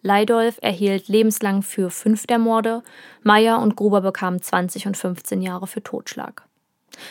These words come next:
Das Spital wurde umbenannt und ist jetzt das Geriatriezentrum am Wiener Wald, auch wenn es für die Wiener immer das Leins bleiben wird.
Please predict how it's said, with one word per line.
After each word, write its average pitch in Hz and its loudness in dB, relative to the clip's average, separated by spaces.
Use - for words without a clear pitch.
Das 208 -2
Spital 226 4
wurde 220 2
umbenannt 190 2
und 190 -2
ist 190 -6
jetzt 196 -4
das 190 -6
Geriatriezentrum 196 -4
am 202 0
Wiener 196 -2
Wald, - -12
auch - -12
wenn 214 4
es 214 -2
für 208 -4
die 180 -4
Wiener 190 0
immer 190 0
das 196 -8
Leins 180 -8
bleiben 190 -8
wird. - -16